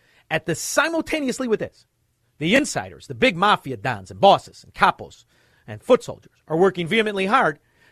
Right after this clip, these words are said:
to make sure that illegal aliens, no matter where they're from, as long as they promise to vote Democrat, and most of them are raised in third world education systems like Chicago,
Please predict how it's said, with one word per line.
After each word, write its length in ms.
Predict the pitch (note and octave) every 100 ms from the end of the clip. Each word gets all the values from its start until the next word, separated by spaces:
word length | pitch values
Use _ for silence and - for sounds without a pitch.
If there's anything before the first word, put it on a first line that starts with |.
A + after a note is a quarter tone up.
| -
to 80 | D3+
make 180 | F#3
sure 300 | - G3+ F#3+
that 280 | E3+ D#3+ - _ _ _ _ _ _ _ -
illegal 340 | E3+ G3+ G#3
aliens, 500 | C4 B3 F3 G#3+ - _ _ _ _ -
no 60 |
matter 140 | D3 E3+
where 140 | G#3
they're 80 | A#3
from, 260 | - C4+ F#3+
as 140 | E3
long 180 | F#3+ A3
as 60 |
they 100 | A3+
promise 320 | A3 A3+ A3 -
to 60 |
vote 200 | F#3+ G3
Democrat, 440 | G#3 F#3+ - F3 G3+
and 80 | D3+
most 220 | F#3 F3+
of 60 |
them 120 | D#3+ D#3+
are 120 | D3+
raised 240 | E3 C#3+
in 100 | C#3
third 220 | E3 E3
world 200 | C#3+ D3
education 480 | C#3+ C3 D3 F3 D3
systems 360 | B2+ C3 C#3 D3
like 160 | D#3
Chicago, 440 | - D3 D#3 A2+